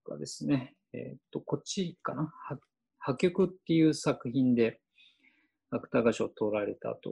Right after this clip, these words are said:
思いますけれども、この彼、遠野さんの文章についての評論を書いてほしいという依頼を受けて、えー、批評を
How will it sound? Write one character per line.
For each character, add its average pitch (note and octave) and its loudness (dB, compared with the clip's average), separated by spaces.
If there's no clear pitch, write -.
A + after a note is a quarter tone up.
思 A#2+ 0
い G#2+ -6
ま G2+ -8
す - -14
け - -10
れ A2+ -8
ど B2+ -6
も、 C#3 4
こ - -2
の C3 4
彼、 C#3+ 2
遠 F3+ 4
野 F3+ 6
さ F3 2
ん E3 0
の F3+ 4
文 D3+ 4
章 B2+ 4
に A#2 4
つ - -2
い C#3 -4
て F#3 0
の C3 2
評 C3+ 6
論 B2 6
を A#2 -2
書 A#2+ 4
い G#2+ 2
て - -4
ほ A2+ -4
し - -6
い - -12
と - -12
い D#2 -10
う - -16
依 - -6
頼 G#2+ 0
を G#2 -2
受 A2 -6
け - -14
て、 A2+ 4
え - -
ー、 A2+ -10
批 - -4
評 A#2 2
を G2+ 0